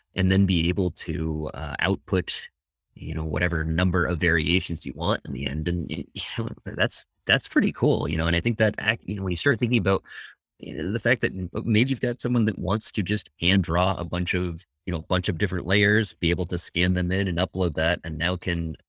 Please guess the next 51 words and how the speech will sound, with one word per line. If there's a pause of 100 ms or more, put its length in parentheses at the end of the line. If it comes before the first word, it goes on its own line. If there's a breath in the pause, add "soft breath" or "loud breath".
(160)
have
a
P
F
P
project
that
has
ten
thousand
different
variations
based
on
all
their
drawings.
I
mean,
I
think
we're
really
unlocking
a
lot
of
potential
here. (1300 loud breath)
There's
gonna
be
a
lot
of
junk, (240)
and (280)
there's
also
going
to
be
some
people
that
really
make
great
use
of
this